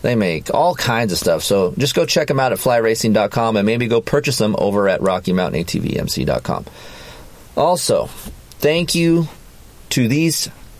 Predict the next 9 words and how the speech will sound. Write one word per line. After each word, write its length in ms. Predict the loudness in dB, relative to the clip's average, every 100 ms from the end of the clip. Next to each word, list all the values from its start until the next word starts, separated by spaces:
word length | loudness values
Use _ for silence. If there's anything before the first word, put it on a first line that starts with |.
| -6 0
lovely, 460 | 2 2 2 2
lovely 380 | 4 2 2 0
companies 460 | 0 0 0 0 -2
for 120 | -4
sticking 400 | 0 0 0 0
by 160 | 2
this 200 | 2 0
janky 520 | -2 0 0 2 -2 0
podcast. 840 | 0 0 0 0 0 -2 -6